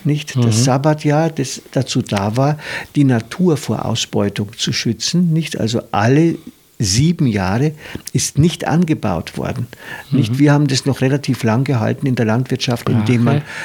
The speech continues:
Speaker 1: indem man manche Felder einmal alle sieben Jahre brach liegen gelassen hat. Da hat man nur die anderen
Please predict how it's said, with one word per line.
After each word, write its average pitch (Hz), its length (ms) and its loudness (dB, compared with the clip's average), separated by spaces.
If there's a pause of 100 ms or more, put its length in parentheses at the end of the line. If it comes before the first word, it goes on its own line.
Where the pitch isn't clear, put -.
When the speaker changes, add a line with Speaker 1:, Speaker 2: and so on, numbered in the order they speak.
(120)
Speaker 1:
indem 131 260 4
man 117 180 6
manche 113 360 2
Felder 147 560 2
einmal 135 420 2
alle 127 260 2
sieben 123 360 2
Jahre 113 320 2
brach 110 400 -2
liegen 131 260 0
gelassen 127 480 0
hat. 127 180 -2
Da 110 100 2
hat - 140 -4
man 117 140 2
nur 110 80 2
die 104 160 0
anderen 131 320 0